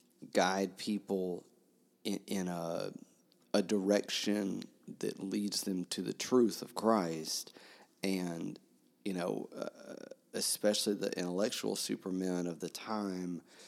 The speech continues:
almost all of them in the nineteenth century were being pushed to atheism because that, that was thought of as,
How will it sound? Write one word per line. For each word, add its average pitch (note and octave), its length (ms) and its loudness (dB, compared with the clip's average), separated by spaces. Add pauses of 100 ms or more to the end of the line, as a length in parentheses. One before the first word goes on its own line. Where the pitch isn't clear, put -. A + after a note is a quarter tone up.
(400)
almost G#2+ 360 6
all G#2 280 10
of F2+ 100 -6
them F#2 400 -2
in F#2+ 180 -4
the F#2 100 -4
nineteenth F#2 500 -6
century F#2+ 440 -2
were F2+ 200 -6
being F2 240 -6
pushed - 560 -6
to E2+ 160 0
atheism F2 760 -2
because E2+ 440 -6
that, F2 360 -4
that - 260 0
was E2+ 300 -4
thought E2+ 300 -2
of E2 240 -6
as, D#2 320 -4